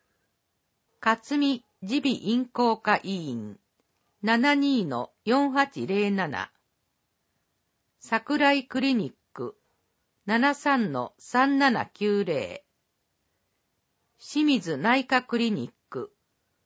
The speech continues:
七二の三三四八。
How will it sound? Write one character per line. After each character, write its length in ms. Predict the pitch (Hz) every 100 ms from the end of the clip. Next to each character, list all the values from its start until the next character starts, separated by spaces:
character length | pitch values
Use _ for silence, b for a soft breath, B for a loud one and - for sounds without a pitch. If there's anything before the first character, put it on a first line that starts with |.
| _ _
七 320 | 208 233 277
二 320 | 285 277 262 175
の 240 | 131 113 -
三 340 | - 247 277
三 380 | - 277 208 131
四 260 | 170 196
八。 480 | 196 170 - - -